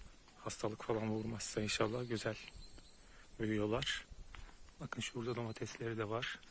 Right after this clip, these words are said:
Şöyle güzel güzel büyüyorlar. Ben bunları yere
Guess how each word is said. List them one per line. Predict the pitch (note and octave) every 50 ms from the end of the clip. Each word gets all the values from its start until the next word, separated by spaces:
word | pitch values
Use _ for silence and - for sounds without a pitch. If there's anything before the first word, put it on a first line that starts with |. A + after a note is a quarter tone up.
| - - - - - - - - - - - - - - - - - - - - - - - - - - - - - - - - - - - - - - - - - - - - - - - - - - - -
Şöyle | - - C#3 A#2+ A2+
güzel | A2 - B2 A2 A#2+ A#2
güzel | A2 G#2+ G#2 - B2 A#2+ A#2+ A2 - -
büyüyorlar. | A#2+ A#2 A2+ G#2 G2+ A2 A#2 A#2 A2+ -
Ben | A2 G#2+ G#2+
bunları | G#2+ A2 A2 A2 A2+ A2 - - - - - - - - - - - -
yere | A2+ G#2+ G#2+